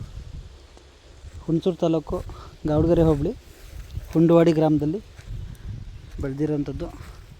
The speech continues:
ಡ್ರಿಪ್ ವ್ಯವಸ್ಥೆ ಮಾಡಿ, ಇದು ನೋಡಿ, ಬೋರಿಂದ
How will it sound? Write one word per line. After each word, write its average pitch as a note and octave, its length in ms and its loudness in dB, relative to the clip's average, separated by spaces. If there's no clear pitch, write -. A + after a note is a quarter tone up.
ಡ್ರಿಪ್ D#3+ 340 -4
ವ್ಯವಸ್ಥೆ E3 340 2
ಮಾಡಿ, D#3 200 -4
ಇದು D3+ 180 -8
ನೋಡಿ, D3+ 240 0
ಬೋರಿಂದ D3+ 300 2